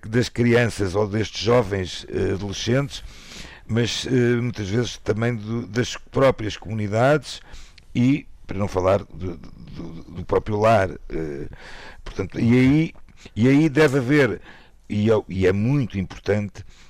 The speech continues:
haver nas comunidades, particularmente em comunidades mais pequenas, em que,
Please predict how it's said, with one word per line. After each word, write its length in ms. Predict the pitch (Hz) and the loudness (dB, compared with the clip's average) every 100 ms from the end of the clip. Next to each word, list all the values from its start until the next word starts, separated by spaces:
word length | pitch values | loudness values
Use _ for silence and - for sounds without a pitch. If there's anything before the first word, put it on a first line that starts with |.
| - - | -8 -4
haver 280 | 87 104 92 | 0 0 0
nas 260 | 113 - | 0 -2
comunidades, 640 | - 107 104 95 107 123 - | -4 -4 -2 0 0 0 -4
particularmente 560 | 92 98 101 104 87 | -10 -6 -4 -4 -4
em 40 | 85 | -6
comunidades 420 | 95 95 90 78 | -4 -2 -2 -2
mais 220 | 87 92 | -6 -6
pequenas, 540 | - - 80 76 65 | -8 -6 -6 -6 -10
em 120 | 69 | -10
que, 140 | - | -12